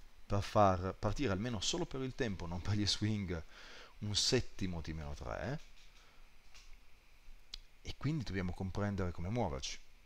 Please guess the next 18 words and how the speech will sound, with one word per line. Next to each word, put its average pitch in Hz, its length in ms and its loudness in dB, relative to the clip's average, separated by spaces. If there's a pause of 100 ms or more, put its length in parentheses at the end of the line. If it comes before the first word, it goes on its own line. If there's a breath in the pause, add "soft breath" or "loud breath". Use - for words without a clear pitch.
(920)
E - 80 0
quindi 185 220 4
che 107 100 8
cosa 98 180 4
faremo, 64 420 -2
come 73 160 -6
di 67 40 -8
consueto? 67 560 -6 (260)
Uno, 156 520 4 (300)
iniziamo 123 360 4
a 120 60 4
mettere 101 640 2 (520)
un 101 400 2
allarme 104 460 4
sotto - 260 0
questo 104 280 0
minimo, 98 320 0
ventiseiemilaseicentosessantadue. 101 1800 0